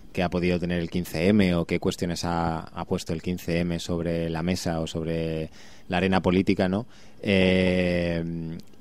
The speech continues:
además, en clave personal, ¿pensáis que, eh, que ha tenido impacto en la gente, en la propia gente? O sea, que ha habido una transformación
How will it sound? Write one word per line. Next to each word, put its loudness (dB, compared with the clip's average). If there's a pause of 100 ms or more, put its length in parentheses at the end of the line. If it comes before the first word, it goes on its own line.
(320)
además, 0
en -10
clave 4
personal, 0
¿pensáis 0
que, 2
eh, -4
que -2
ha 2
tenido 0
impacto 0
en 0
la -2
gente, -6
en -8
la -6
propia -4
gente? -8
O -12
sea, -10
que -6
ha -6
habido -4
una -2
transformación -4